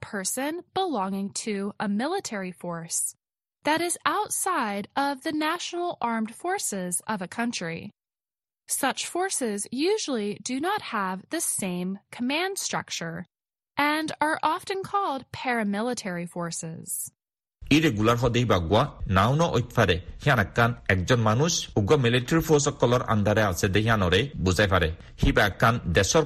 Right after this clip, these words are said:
Speaker 2: কৌমী হাতিয়াৰৰ ফৰ্চ সকলৰ বাৰ কুলে। আম হিচাপে হেন্দিলা ফৰ্চ সকল হিনতো একদল্যা হকুমৰ নেজাম নাই। আৰু হিনৰে বেচিচ্ছা পাৰামিলিটাৰী ফৰ্চ বুলি হ।
Speaker 1: Irregular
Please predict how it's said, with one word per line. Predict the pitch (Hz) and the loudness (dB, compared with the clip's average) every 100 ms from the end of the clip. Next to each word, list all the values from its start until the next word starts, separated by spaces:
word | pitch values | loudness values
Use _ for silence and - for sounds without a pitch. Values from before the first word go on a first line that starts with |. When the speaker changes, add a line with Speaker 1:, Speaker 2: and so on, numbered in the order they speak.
| 147 | 4
Speaker 2:
কৌমী | 123 113 120 | 4 4 2
হাতিয়াৰৰ | 123 139 - 143 135 143 | 2 0 4 4 4 2
ফৰ্চ | 131 | 2
সকলৰ | 135 - 110 113 | 2 2 2 4
বাৰ | 98 92 92 | 4 2 2
কুলে। | - 95 80 - - - | 2 2 2 -2 -8 2
আম | 113 123 | 4 4
হিচাপে | 147 147 143 110 98 - - - | 2 4 4 4 0 -4 -4 0
হেন্দিলা | 131 135 135 | 2 4 2
ফৰ্চ | - 131 131 | 4 2 2
সকল | 139 - 117 | 2 2 2
হিনতো | 131 113 - 123 139 - 117 | 2 0 2 2 2 0 0
একদল্যা | 92 87 113 120 117 - | 4 4 4 4 2 0
হকুমৰ | 143 143 143 139 139 | 0 2 2 2 2
নেজাম | 98 92 82 107 120 | 2 2 4 2 4
নাই। | 95 85 - - | 2 0 -6 0
আৰু | 107 101 | 2 4
হিনৰে | 143 131 98 104 - - | 2 4 4 2 0 2
বেচিচ্ছা | 110 117 170 - 170 - - | 4 4 0 2 2 2 4
পাৰামিলিটাৰী | 107 110 117 120 120 151 | 4 4 2 0 2 0
ফৰ্চ | 147 131 107 | 4 4 4
বুলি | 113 117 | 2 4
হ। | 120 90 78 - - _ _ _ _ | 2 0 0 -10 -20 _ _ _ _
Speaker 1:
Irregular | 294 285 220 202 247 294 | -2 -2 -2 -4 -4 -2